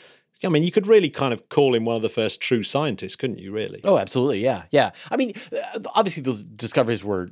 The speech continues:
Speaker 2: were inevitable. At this point, it was the technology that enabled the discoveries, and it would have been somebody else, and the progress would have been, would have happened exactly, you know, v-, in a, in a similar path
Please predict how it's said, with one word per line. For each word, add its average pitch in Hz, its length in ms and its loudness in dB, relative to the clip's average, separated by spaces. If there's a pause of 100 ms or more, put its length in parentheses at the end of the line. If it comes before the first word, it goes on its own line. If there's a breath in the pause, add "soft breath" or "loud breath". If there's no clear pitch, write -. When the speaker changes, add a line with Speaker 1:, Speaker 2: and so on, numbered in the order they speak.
Speaker 2:
were 110 140 -2
inevitable. 95 480 -2
At 82 40 -14
this 107 140 -8
point, 98 280 -4
it 107 120 -4
was 104 140 -4
the 98 100 -10
technology 113 640 0
that 87 140 -10
enabled 92 580 -4
the 92 80 -8
discoveries, 87 640 -4
and 113 80 -4
it 131 60 -4
would 170 120 0
have - 80 -2
been 82 140 -12
somebody 82 360 -4
else, 131 300 0
and 135 180 -4
the 143 60 -12
progress 147 400 -4
would 156 120 -2
have 135 200 -10
been, 139 340 -2 (640 loud breath)
would 135 240 -2
have 123 240 -2
happened 127 720 -4
exactly, 113 920 -2 (280)
you 127 100 -8
know, 98 300 -4 (300)
v-, 139 280 -16
in 185 120 0
a, 180 140 2
in 190 140 0
a 185 60 4
similar 190 340 0
path - 480 -6